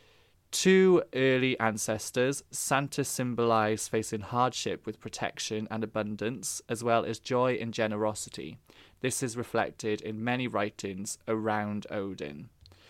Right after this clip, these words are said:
Now, before we go on to other theories of Santa and his origins, we can also look to folklore, mythology,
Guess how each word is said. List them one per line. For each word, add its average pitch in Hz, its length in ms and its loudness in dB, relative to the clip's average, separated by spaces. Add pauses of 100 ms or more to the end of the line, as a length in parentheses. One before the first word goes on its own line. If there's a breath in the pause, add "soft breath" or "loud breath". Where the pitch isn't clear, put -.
(300 soft breath)
Now, 123 440 2
before 165 260 4
we 175 80 8
go 156 180 4
on 123 180 2
to - 200 0
other 120 160 2
theories 123 500 0
of 120 80 -4
Santa 120 440 0
and 120 100 2
his 110 160 -2
origins, 110 720 -2
we 123 120 -4
can 120 140 -2
also 139 260 0
look 120 340 0
to 120 120 -8
folklore, 123 720 0
mythology, 107 720 -2